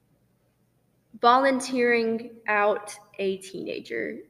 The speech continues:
and who doesn't have a lot of experience. So I've had to do a lot of learning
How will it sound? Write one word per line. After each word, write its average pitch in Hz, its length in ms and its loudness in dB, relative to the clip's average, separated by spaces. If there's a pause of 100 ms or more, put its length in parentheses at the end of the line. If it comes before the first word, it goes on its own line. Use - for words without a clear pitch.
and 190 280 -4
who 214 180 -12
doesn't 208 280 0
have 226 220 -4
a 202 40 2
lot 190 180 2
of 185 80 -8
experience. - 760 -10
So - 180 -8
I've 208 140 0
had 226 220 -4
to 226 80 -16
do 196 240 -10
a 196 60 -2
lot 185 300 -2
of 226 140 0
learning 196 520 -2